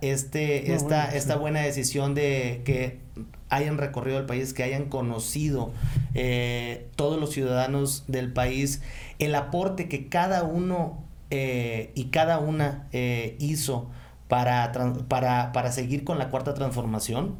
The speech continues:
Speaker 2: Ajá.
Speaker 1: es, es algo fenomenal.
Speaker 2: Así
Speaker 1: Yo,
Speaker 2: es.
Speaker 1: yo lo, yo lo veo así. Y yo creo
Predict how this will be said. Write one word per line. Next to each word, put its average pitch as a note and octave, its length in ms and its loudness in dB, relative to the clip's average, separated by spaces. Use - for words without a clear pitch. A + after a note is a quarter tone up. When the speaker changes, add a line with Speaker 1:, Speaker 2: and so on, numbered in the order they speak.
Speaker 2:
Ajá. D3 420 2
Speaker 1:
es, - 640 2
es B2 160 0
algo B2+ 1120 0
fenomenal. B2+ 840 2
Speaker 2:
Así C3 200 2
Speaker 1:
Yo, C3+ 280 4
Speaker 2:
es. C3+ 80 -2
Speaker 1:
yo C#3 100 4
lo, C#3+ 240 2
yo C#3 140 2
lo D3+ 140 2
veo D3+ 120 4
así. A3+ 360 0
Y E3+ 140 4
yo C4+ 240 2
creo E3+ 340 6